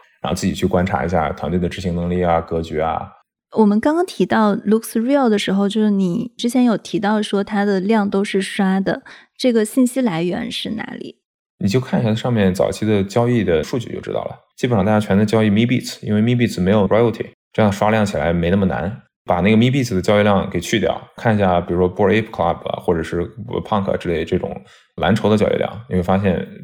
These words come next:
Speaker 1: 比例占得非常低，大眼一瞟就能看出来。其实我们自己没有做过很数据化的分析，还有一些就是朋友圈啊，大家晒我科学家说我这刷了多少 Looks，<laughs>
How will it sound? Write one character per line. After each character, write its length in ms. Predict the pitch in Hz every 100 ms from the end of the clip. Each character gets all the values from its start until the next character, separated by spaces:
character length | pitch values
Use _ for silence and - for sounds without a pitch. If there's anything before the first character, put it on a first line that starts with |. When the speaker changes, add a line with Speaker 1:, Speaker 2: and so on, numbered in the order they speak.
| -
Speaker 1:
比 100 | 85
例 140 | 90
占 160 | 98 87
得 40 |
非 140 | -
常 160 | 98 -
低， 160 | - - _ _ -
大 180 | 123
眼 80 | -
一 60 | 110
瞟 180 | - -
就 80 |
能 100 | 73
看 160 | - -
出 80 | -
来。 100 | -
其 140 | - -
实 160 | - -
我 120 | 101
们 80 | 95
自 140 | 98
己 80 | 120
没 100 | 87
有 120 | 95
做 160 | 95 98
过 180 | 92 85
很 340 | - 82 78
数 140 | - 113
据 80 |
化 140 | 98 82
的 200 | - -
分 160 | - 202
析， 180 | 196 - - _ -
还 80 | -
有 80 | 98
一 80 | 87
些 180 | 95 95
就 80 |
是 60 | 92
朋 120 | 90
友 60 | 87
圈 160 | 90
啊， 140 | 90 85
大 120 | 82
家 240 | 85 85 87 - -
晒 220 | - 92
我 380 | 78 76 69 73 -
科 120 | - 98
学 120 | 87
家 200 | 85 82 - _ -
说 240 | - 90
我 180 | 82 78
这 280 | 90 87 82
刷 220 | - 87
了 80 | 82 -
多 100 | 123
少 140 | 120
Looks， 400 | 104 110 92 -
<laughs> 0 | -